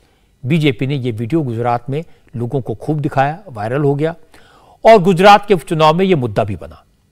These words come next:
गुजरात के कई शहरों में केजरीवाल के पोस्टर लगा दिए गए जिनमें केजरीवाल जालीदार टोपी पहने दिखाई दे रहे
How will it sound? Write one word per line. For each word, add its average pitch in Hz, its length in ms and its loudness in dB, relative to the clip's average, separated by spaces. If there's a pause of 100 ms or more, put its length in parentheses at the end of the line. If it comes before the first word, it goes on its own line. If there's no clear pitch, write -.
(800)
गुजरात 202 400 6
के 208 100 4
कई 202 240 4
शहरों 160 320 4
में 175 220 -2 (120)
केजरीवाल 165 380 4
के 165 140 -4
पोस्टर - 440 -4
लगा 135 200 6
दिए 120 180 0
गए 151 140 4
जिनमें 151 320 -2
केजरीवाल 135 580 0 (400)
जालीदार 147 540 4
टोपी 147 280 -4
पहने 131 280 -4
दिखाई 110 280 -8
दे 90 140 -12
रहे 87 140 -16